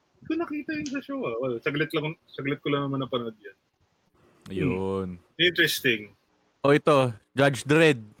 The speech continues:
Speaker 2: Pag tingnan mo yung kwento ng Judge Dredd, isang modelo lang ng motorsiklo yung ginagamit nila, yung Lawmaster.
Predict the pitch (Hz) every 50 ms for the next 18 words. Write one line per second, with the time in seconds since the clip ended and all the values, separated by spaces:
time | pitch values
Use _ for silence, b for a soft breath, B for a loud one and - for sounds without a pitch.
0 | _ _ _ _ _ _ _ - 202 185 175 - 220 214 202 208 208 202 196 196
1 | 202 202 202 196 196 190 - - 180 165 170 170 175 165 170 165 151 123 135 123
2 | 123 - 131 117 113 104 98 98 104 - _ - - - - 226 202 202 196 190
3 | 190 175 160 170 170 170 165 170 170 165 165 165 156 151 - 147 143 - - 139
4 | 127 - - 113 104 110 123 131 131 131 131 127 127 123 120 123 131 110 117 113
5 | 110 113 - - 104 92 92 101 110 110 104 95 104 110 107 107 107 104 101 117
6 | 117 117 110 98 98 - - - 123 123 117 101